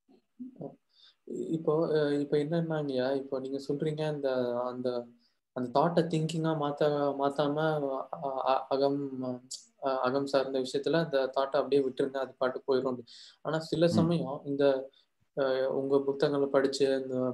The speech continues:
Speaker 1: முகாம்ல கலந்துட்டதுக்கு அப்புறமும் கூட சில வாட்டி, அஹ், அந்த, அந்த தாட்டையே திருப்பி யோசிக்க தோணுது. So ஒரு பயம் வந்தா அந்த, அந்த, அந்த பயத்தை வச்சு ஒரு idea மாதிரி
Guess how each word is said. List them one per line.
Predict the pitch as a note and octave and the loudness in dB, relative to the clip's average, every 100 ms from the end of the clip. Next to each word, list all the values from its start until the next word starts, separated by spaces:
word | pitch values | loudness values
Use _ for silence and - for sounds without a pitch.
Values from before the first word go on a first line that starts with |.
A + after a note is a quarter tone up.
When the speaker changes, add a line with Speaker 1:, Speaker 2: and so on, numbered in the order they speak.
| B2+ | 0
Speaker 1:
முகாம்ல | B2+ C#3 C#3 | 2 2 0
கலந்துட்டதுக்கு | B2+ C3+ C#3+ D3 C#3+ C3 B2+ | 2 2 2 0 0 0 0
அப்புறமும் | D3+ C#3+ C#3 | 0 -2 -2
கூட | D3+ C3+ A#2+ - _ - - - | 0 2 0 -6 _ -20 -20 -10
சில | - D#3 E3+ | -2 2 4
வாட்டி, | E3+ E3 F3 F3+ F3 D3+ | 4 2 2 2 2 2
அஹ், | C#3+ C3+ B2+ B2+ | 0 0 0 0
அந்த, | B2 B2+ C3 B2+ B2 - | 0 2 2 0 -4 -6
அந்த | C3 C3+ | -2 0
தாட்டையே | C#3 C#3+ D3+ D#3 D3+ D3+ | 2 2 4 2 4 2
திருப்பி | - C#3+ D3 | 2 -2 0
யோசிக்க | C3+ C3+ - - | 4 4 2 -2
தோணுது. | B2 B2 A#2+ A2+ - | 0 0 0 0 -4
So | - B2+ B2 | -2 -2 -2
ஒரு | B2 A#2+ | -4 0
பயம் | A#2+ C3 | 2 2
வந்தா | C3+ C3 C3+ C3+ | 0 0 2 2
அந்த, | C3+ C3 | 2 2
அந்த, | B2+ B2+ | 4 4
அந்த | B2+ B2+ C3+ | 6 6 6
பயத்தை | C3 D3 D#3 | 6 4 4
வச்சு | D3 C#3+ | 4 6
ஒரு | D3+ | 8
idea | C3 C3+ C#3 | 8 6 6
மாதிரி | C#3 C#3 | 4 2